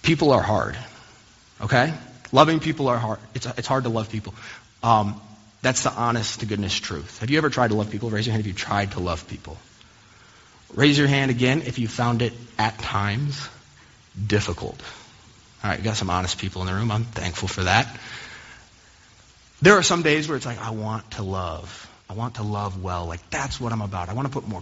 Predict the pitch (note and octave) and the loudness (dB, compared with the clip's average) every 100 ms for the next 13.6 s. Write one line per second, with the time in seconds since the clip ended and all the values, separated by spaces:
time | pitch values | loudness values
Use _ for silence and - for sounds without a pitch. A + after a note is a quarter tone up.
0 | F#2 G2 A#2 A#2 B2 A#2+ B2 A#2 A#2 A#2+ | -8 -4 -2 0 -2 -2 -4 -2 -2 0
1 | B2+ A#2 G2 E2+ F2 G2+ G#2+ A2 G#2 A#2 | 0 -2 -4 -4 -4 -2 0 0 0 0
2 | A2+ A2 A2 A2+ F#2+ G2 G#2+ F2+ F2+ F#2 | 0 -2 -2 -2 -2 -2 -2 -2 -2 2
3 | G2+ A2 G#2+ G2 G#2+ G#2 F#2+ F2+ G2 A2 | 4 4 2 -2 -2 -2 0 0 2 2
4 | A#2 F#2 F#2+ F#2 F2+ G2 A2+ G2 F#2+ G2 | 0 0 0 0 -2 -2 -2 0 0 2
5 | G2+ G#2 G#2+ - - - - - - A2 | 2 0 -2 -8 -16 -16 -18 -12 -4 -2
6 | E2+ - - F#2+ A2 G#2+ A2 G#2+ F2 E2 | -2 -2 -2 0 2 2 2 0 -4 0
7 | F2+ G2 A2 G#2 - F2 F#2 F#2 - F2+ | 0 0 0 -2 -2 -4 -2 0 -2 -2
8 | F2 E2+ F2 - - - F2 G#2 G2 - | -2 -2 -4 -8 -20 -12 -2 2 2 2
9 | G2+ G#2 G#2 G2+ E2+ - G#2 G2 A#2 - | 2 0 -2 -2 0 0 2 2 0 -6
10 | - G2 C#3+ B2+ A2+ A2 G#2 G#2 F#2 G2 | -4 4 6 6 4 2 2 0 0 0
11 | G#2 F2+ - F2 E2 D#2 D#2 - G#2+ A2 | 0 0 0 -2 -6 -8 -10 -4 -2 -2
12 | G2 F2+ - F2 - E2+ F#2+ F2 F2+ E2 | -2 -4 -4 -6 -6 -4 -4 -4 -4 -2
13 | F2+ F2 D#2+ D2+ C#2 G#2+ | -2 -4 -4 -6 -8 -10